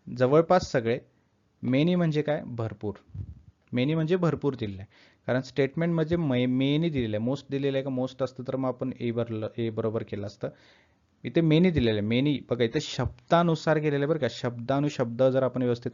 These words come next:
केलं तर आपल्याला करेक्ट आन्सरपर्यंत पोहोचता येईल. पुढे, most cafes on M G road close by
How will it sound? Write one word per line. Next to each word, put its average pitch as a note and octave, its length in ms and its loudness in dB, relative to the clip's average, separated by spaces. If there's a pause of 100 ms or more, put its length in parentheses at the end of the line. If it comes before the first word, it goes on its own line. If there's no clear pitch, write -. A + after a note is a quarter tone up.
(160)
केलं A#2+ 180 0 (420)
तर D#3+ 60 4
आपल्याला A#2+ 320 4
करेक्ट A2 360 -2
आन्सरपर्यंत G2+ 520 -6
पोहोचता F#2+ 320 -14
येईल. G#2 120 -16 (640)
पुढे, D3 180 4 (640)
most F3 360 4
cafes D#3+ 480 4
on E3+ 100 -2 (140)
M B2+ 140 -2
G C#3+ 180 -2
road C#3 200 0 (120)
close B2 240 -2
by B2 120 -2